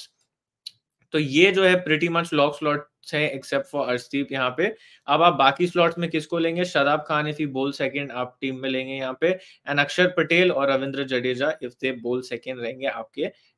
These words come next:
टीम में। कैप्टन वाइस कैप्टन की बात की जाए तो जैसे मैंने आपको स्टैट्स दिखाए and recent form दिखाया, हार्दिक पांड्या यहाँ पे ठीक-ठाक पिक रहेंगे, तो मेरे लिए कैप्टनसी चॉइस बनेंगे, especially if he bowls first। And if he bowls first, I think जसप्रीत बुमराह will be a very good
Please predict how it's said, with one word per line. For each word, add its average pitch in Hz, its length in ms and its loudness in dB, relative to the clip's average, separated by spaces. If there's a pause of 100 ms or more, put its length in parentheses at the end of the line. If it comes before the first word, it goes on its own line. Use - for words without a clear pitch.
टीम 143 180 2
में। 120 260 -4 (300)
कैप्टन 165 380 4
वाइस 180 220 6
कैप्टन 185 380 2
की 185 100 2
बात 165 220 4
की 180 120 2
जाए 196 140 2
तो 196 120 0
जैसे 139 320 0
मैंने 160 160 -2
आपको 151 260 -2
स्टैट्स 151 400 0
दिखाए 151 480 0
and 123 100 -6
recent 139 360 -6
form 139 160 -4
दिखाया, 143 280 2
हार्दिक 131 460 -4
पांड्या 143 460 0 (260)
यहाँ 131 160 2
पे 147 140 -6
ठीक-ठाक 143 520 0
पिक 147 140 -2
रहेंगे, 143 320 -2
तो 160 120 -4
मेरे 131 200 -2
लिए 143 120 -2
कैप्टनसी 139 520 -4
चॉइस 143 240 -2
बनेंगे, 139 340 -6
especially 147 640 -4
if 151 80 -6
he 143 180 -2
bowls 147 300 -4
first। 190 340 2 (300)
And 156 180 2
if 185 80 -2
he 190 140 0
bowls 180 300 4
first, 180 300 4
I 139 140 2
think 151 160 -4
जसप्रीत 131 420 -2
बुमराह 135 340 -2
will 127 240 -4
be 139 100 -2
a 143 80 -6
very 123 300 -2
good 180 100 0